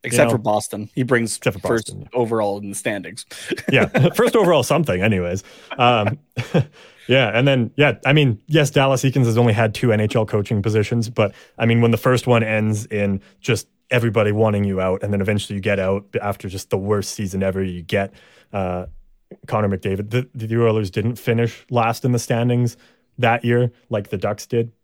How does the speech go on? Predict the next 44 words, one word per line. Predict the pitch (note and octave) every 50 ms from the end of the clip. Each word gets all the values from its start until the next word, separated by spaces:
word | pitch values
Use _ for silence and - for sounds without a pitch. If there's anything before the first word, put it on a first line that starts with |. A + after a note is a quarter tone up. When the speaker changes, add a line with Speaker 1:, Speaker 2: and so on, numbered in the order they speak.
| _ _
Speaker 2:
But, | A2+ G#2+ G#2+
Speaker 1:
Oh, |
that | A2 A#2+ A#2
was | B2 B2 A#2+ A2+
Speaker 2:
um, | G2 F2+ -
Speaker 1:
third | _ - - - - - - - B2 G#2+ G#2+ G2+ G2+ G#2 G#2 G2 G#2 G2
last, | F#2 F#2 F2 E2 E2 F2+ - - -
if | G2 -
I'm | F2 F2
not | F2 C2+ -
Speaker 2:
I | A2+
believe | G#2+ A2+ A2 G#2 G#2
Speaker 1:
mistaken. | F#2+ - - F#2 F2 E2+
Speaker 2:
so. | F2 - _ _ - _
Yeah, | - G2 F2+ E2
Speaker 1:
Yeah. | E2 - - - _
Speaker 2:
I, | G2+ G2 G2
I | F#2+ -
think | - F#2 F2+
so. | - - F#2+ F2 - _ _ - - - _ _ _
And | - A2 A2 A#2+ A#2
then, | A2+ G#2+ G#2 G#2 G#2 - - _ _ _ _ _ _ _ _ _ _ _ _
you | C#3 C3
know, | C3+ B2+ B2 A#2+ - _ - - _ _ _ _ _ _ _ _ _ _ _ _ _ _ _
th-, | - - - _ _ _ - A#2+ A#2+ _ - _ _
it's | - C#3+ - -
just | - F3+ D3 -
interesting | - D3+ C#3+ C#3+ - C3+ A#2+ - - A#2+ G#2+ G#2
that | G#2+ G2+
there's | - A2+ G#2
a | G#2+
little | G#2 A2 G#2+ A2
bit | G#2 A2 A2
of | G#2+ G2
a | G2+
mirror | G2 G#2 G2+ G2+ G2+ G2+ G2+ G2 G2 G2 F#2+ F#2+ - - - _ _ _ _ _ _ _ _ _ -
there | G#2 G#2 A2 G2+ F#2+ F#2 F#2 F2+
with, | F#2 F#2+ G2 F#2 F2+ - _ _ _ _ _ _ -
okay, | A#2 G#2+ - A2+ G#2 G#2
you | G#2+ G#2
get | A#2 - -
fired | - - G#2+ G#2+ G#2 G#2 F2+ F2+ - -
and, | A2 A2+ A2 A2+ G#2+
like, | G#2 G2+ G2 -